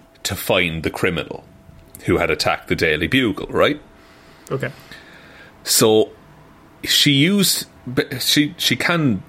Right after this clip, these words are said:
Speaker 1: like, see the future. She can see all kinds of things. It's, she's not a fake. So, um, not only does she help him to locate the criminals, he, she turns up later at Peter's apartment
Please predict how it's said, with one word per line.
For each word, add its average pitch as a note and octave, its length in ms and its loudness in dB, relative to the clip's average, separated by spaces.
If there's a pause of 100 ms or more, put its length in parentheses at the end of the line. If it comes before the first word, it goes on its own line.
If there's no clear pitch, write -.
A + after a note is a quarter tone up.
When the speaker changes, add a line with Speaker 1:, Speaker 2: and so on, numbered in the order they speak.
Speaker 1:
like, G#2 160 0
see A2+ 180 0
the E2+ 100 -2
future. A#2 340 -2
She F2 180 -2
can F#2+ 140 -4
see A#2 180 2
all F2+ 140 4
kinds G#2 380 0
of - 100 0
things. F#2 420 -2
It's, - 200 -4
she's - 260 0
not A2 180 2
a F2 40 0
fake. A2 440 2
So, F2+ 280 2 (580)
um, F2+ 460 0 (200)
not C#3 220 4
only F3 260 6
does C3+ 180 4
she A#2 160 2
help A#2+ 240 0
him G#2+ 120 2
to G2+ 120 -2
locate G2+ 520 2
the - 60 -4
criminals, - 760 0 (720)
he, D3+ 440 -2
she D#3 260 2
turns C#3 460 2
up C3 260 0 (100)
later G2 640 2
at - 160 -4
Peter's F#2 440 0
apartment - 720 -4